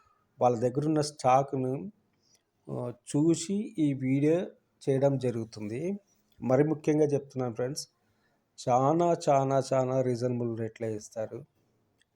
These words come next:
చాలా మంచి స్టాక్ వచ్చింది. ఎప్పటిలానే మీకు స్క్రోలింగ్‌లో ఒక నెంబర్ ఉంది, దానికి WhatsApp-లో హాయ్ అని పెట్టండి,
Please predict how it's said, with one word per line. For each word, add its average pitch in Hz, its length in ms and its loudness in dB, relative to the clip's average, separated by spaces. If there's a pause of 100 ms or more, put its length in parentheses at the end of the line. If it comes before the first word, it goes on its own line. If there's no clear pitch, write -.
(100)
చాలా 123 180 2
మంచి 123 300 -4
స్టాక్ 123 340 2
వచ్చింది. 123 440 -6 (600)
ఎప్పటిలానే 143 600 6
మీకు 127 640 -4
స్క్రోలింగ్‌లో 135 560 4
ఒక 123 140 -2
నెంబర్ 120 340 0
ఉంది, 123 340 -4 (200)
దానికి 123 380 -4
WhatsApp-లో 120 460 0
హాయ్ 120 160 4
అని 127 100 -4
పెట్టండి, 123 600 -8